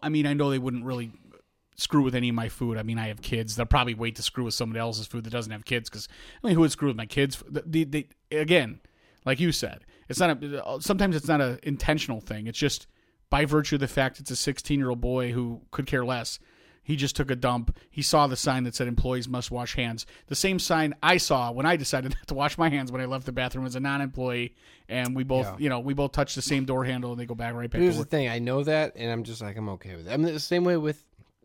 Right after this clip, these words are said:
Speaker 2: and that was the, my whole point of the, of that, uh, metaphor or simile or whatever you call it, is because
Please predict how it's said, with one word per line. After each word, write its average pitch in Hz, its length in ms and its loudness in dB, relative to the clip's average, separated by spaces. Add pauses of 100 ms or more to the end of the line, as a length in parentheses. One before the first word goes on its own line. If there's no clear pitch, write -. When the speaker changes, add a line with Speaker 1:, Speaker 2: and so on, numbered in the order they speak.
(560)
Speaker 2:
and 131 140 -2
that 135 160 0
was 135 140 -2
the, 131 340 -4
my 127 220 0
whole 131 160 0
point 131 240 0
of 117 60 -2
the, 107 220 -6
of 107 200 -6
that, 104 260 -6 (320)
uh, 104 340 -6
metaphor 113 520 -4
or 98 340 -6 (140)
simile 117 520 -4
or 107 60 -8
whatever 113 260 -6
you 110 80 -8
call 113 200 -6
it, - 100 -8 (480)
is 139 520 0 (120)
because 127 640 -2